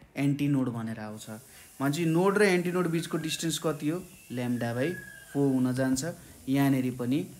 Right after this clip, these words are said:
lambda by four हुन जान्छ नोड र एन्टी नोड बिचको डिस्टेन्स। भनेपछि यलको भ्यालु कति आउने रहेछ त यहाँ?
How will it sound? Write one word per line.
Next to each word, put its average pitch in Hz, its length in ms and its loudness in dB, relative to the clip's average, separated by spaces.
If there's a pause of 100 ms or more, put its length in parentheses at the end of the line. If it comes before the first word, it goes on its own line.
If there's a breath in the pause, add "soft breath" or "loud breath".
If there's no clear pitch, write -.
(160)
lambda 120 400 -2
by 131 160 -2 (420)
four 143 180 2
हुन 117 200 -4
जान्छ 120 320 -4 (380 loud breath)
नोड 131 280 0
र 127 60 -2
एन्टी 113 260 -2
नोड 113 160 -6
बिचको 120 260 -8
डिस्टेन्स। 117 540 -10 (320 loud breath)
भनेपछि 143 380 2
यलको 165 280 4
भ्यालु 135 240 2
कति 151 300 0
आउने 147 220 4
रहेछ 147 240 2
त 135 100 -4
यहाँ? 151 240 0